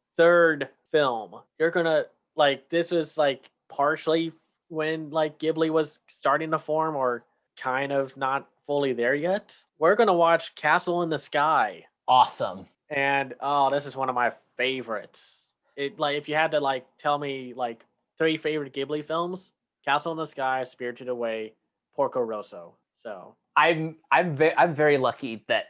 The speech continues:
Speaker 2: uh, that we landed on this one, 'cause it's, it's been on my list for a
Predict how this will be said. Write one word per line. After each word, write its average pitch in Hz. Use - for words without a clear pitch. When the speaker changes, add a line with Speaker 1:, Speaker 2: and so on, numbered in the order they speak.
Speaker 2:
uh, 113
that 123
we 120
landed 110
on 107
this 104
one, 104
'cause 104
it's, 139
it's 160
been 151
on 156
my 147
list 135
for 135
a 123